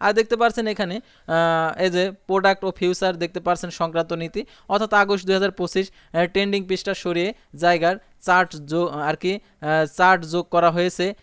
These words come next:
একুশে জুলাই দুই হাজার পঁচিশ থেকে YouTube, আহ, ট্রেন্ডিং পৃষ্ঠা সরিয়ে দেওয়া হয়েছে। আহ, এখানে, আহ, YouTube জুড়ে কোথাও আর ট্রেন্ডিং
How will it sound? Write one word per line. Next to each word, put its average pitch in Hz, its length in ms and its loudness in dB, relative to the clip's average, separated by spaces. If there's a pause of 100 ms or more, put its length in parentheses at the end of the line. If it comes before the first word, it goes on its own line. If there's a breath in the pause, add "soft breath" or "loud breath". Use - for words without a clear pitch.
(160)
একুশে 202 400 0
জুলাই 180 320 2
দুই 175 120 0
হাজার 175 200 0
পঁচিশ 180 360 -4
থেকে 170 360 -4
YouTube, 180 400 0
আহ, - 400 -4
ট্রেন্ডিং 208 420 -2
পৃষ্ঠা 196 320 -4
সরিয়ে 175 300 -2
দেওয়া 170 200 4
হয়েছে। 175 400 -2
আহ, 160 680 -2
এখানে, 175 320 0
আহ, - 340 -10
YouTube 190 400 2
জুড়ে 170 260 0
কোথাও 185 440 -2 (200 soft breath)
আর 165 240 4
ট্রেন্ডিং 190 580 -2